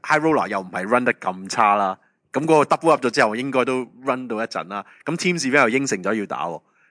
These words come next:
咁所以諗住打三張㗎，本來。<laughs> 可以顯示我呢個超音鼠嘅，<laughs> 嘅速度。誒，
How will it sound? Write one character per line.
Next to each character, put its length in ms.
咁 120
所 100
以 40
諗 120
住 80
打 160
三 280
張 220
㗎， 80
本 160
來。 80
<laughs> 640
可 160
以 60
顯 220
示 160
我 100
呢 80
個 360
超 260
音 200
鼠 180
嘅， 460
<laughs> 880
嘅 120
速 120
度。 140
誒， 140